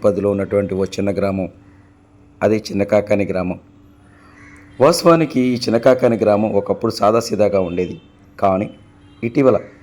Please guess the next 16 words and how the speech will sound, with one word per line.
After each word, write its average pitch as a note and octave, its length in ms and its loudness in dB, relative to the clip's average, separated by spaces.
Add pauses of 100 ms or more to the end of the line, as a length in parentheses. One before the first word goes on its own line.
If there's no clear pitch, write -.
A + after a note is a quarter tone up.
(300)
రవాణా D#3 320 2
పరంగా B2 400 0
అభివృద్ధికి A2 500 -2
care G#2 180 2
of - 80 -4
అడ్రస్గా G2+ 360 -4
మారింది. F#2+ 440 -4 (920)
ఆ C#3+ 40 6
గ్రామంలో F#3 540 2
కేవలం A#2+ 460 2 (240)
తొమ్మిది A2 220 0
వేల A2 140 2
మంది A2+ 160 -2
జనాభా G2+ 320 2 (240)
మాత్రమే G#2 360 -6
ఉంటారు. F#2+ 360 -6